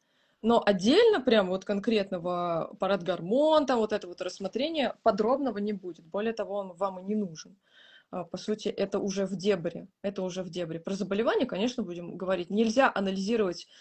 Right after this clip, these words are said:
а, вообще говорить про анализы вне контекста, вне контекста заболеваний, но это было бы странно.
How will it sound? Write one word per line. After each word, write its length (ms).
а, 320
вообще 280
говорить 240
про 120
анализы 440
вне 180
контекста, 840
вне 300
контекста 440
заболеваний, 540
но 100
это 140
было 160
бы 100
странно. 520